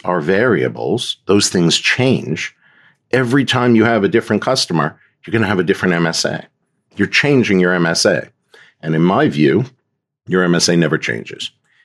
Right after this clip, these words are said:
If you're going to make a change, if there's something that your customer says,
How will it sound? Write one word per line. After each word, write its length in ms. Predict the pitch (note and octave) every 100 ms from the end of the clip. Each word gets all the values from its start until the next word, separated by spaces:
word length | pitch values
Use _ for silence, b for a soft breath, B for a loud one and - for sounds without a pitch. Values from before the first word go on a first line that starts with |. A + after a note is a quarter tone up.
| _ -
If 160 | F#2+ -
you're 100 | D#2
going 360 | F#2 G2+ B2
to 120 | -
make 240 | B2 A2 G#2+
a 40 |
change, 680 | G2+ G#2+ F#2 - - - - b b b b b
if 100 | -
there's 240 | F2+ E2+ -
something 460 | G#2 G#2 A#2+ A2
that 340 | F#2+ D#2+ - -
your 220 | F2 F#3+
customer 540 | - F#2+ - F2 E2+
says, 580 | - - F2 E2 D#2+